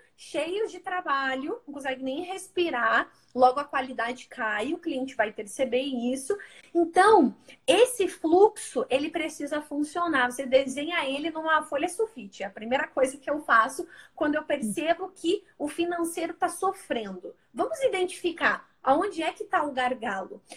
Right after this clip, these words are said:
E aí, você fala assim, "Mas o que que isso aí tem a ver com precificação?" Tem tudo a ver com precificação. Por quê? A precificação, o preço, ele é uma consequência de tudo aquilo que você vai oferecer pro cliente.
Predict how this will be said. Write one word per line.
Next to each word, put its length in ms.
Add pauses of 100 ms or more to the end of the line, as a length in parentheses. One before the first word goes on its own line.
(180)
E 120
aí, 560
você 160
fala 140
assim, 140
"Mas 100
o 80
que 80
que 80
isso 140
aí 200
tem 160
a 60
ver 160
com 160
precificação?" 840 (360)
Tem 200
tudo 260
a 100
ver 180
com 180
precificação. 920 (340)
Por 240
quê? 300 (280)
A 120
precificação, 1120
o 140
preço, 600
ele 120
é 60
uma 180
consequência 1700 (220)
de 120
tudo 180
aquilo 280
que 60
você 120
vai 200
oferecer 480
pro 160
cliente. 440